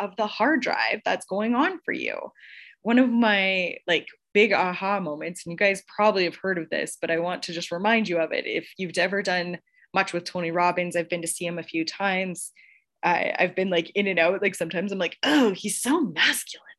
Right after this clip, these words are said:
Oh, there's just too much. He's just too much." Then there's other times where I'm, like, fully leaned in of, like, "Yes, he's speaking so much truth." And he's,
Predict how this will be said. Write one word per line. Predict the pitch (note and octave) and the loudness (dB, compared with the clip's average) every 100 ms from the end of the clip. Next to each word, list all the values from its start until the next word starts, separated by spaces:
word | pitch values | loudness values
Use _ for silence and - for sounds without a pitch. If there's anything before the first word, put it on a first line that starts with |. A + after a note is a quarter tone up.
| _ _ | _ _
Oh, | C4+ C#4+ F#3 - - | 0 0 -2 -12 -10
there's | F#3+ F#3+ | -6 -6
just | F#3+ - | -6 -8
too | - - E4+ | -2 4 4
much. | C4+ - - | 4 -2 -4
He's | A3 G3+ | -6 -4
just | - D4+ | -4 -4
too | - D4+ | -2 -2
much." | D4 B3+ - - - - | 2 0 0 -6 -14 -8
Then | F#3+ F#3+ | -2 0
there's | F#3 | 0
other | - F3+ G#3 | 0 0 -2
times | A3+ G#3+ A3+ | 0 -2 -2
where | G3 | -4
I'm, | |
like, | F3+ - | -6 -10
fully | - - G#3+ G#3 | 0 6 6 6
leaned | F#3+ F#3+ F3 | 0 -4 -4
in | E3 F#3 | -4 -2
of, | F#3 | -4
like, | - - - | -4 -8 0
"Yes, | D4+ C#4+ - | 2 2 0
he's | A3+ G#3+ | -4 -4
speaking | C#4+ C#4 C4 | -2 0 0
so | C4+ | 2
much | C4+ C4 | 0 -2
truth." | - - D4+ B3+ - | -6 0 2 2 0
And | F#3+ | -6
he's, | F#3 F3+ | -8 -10